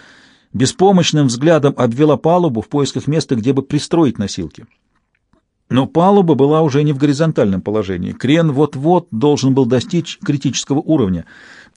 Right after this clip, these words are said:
Двое раненых громко стонали. «Леди», — обратился к ним офицер с монаршей внешностью,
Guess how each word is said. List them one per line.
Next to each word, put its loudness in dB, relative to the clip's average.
Двое 2
раненых 4
громко -2
стонали. 0
«Леди», — 0
обратился -2
к -8
ним 2
офицер -2
с -8
монаршей 2
внешностью, -2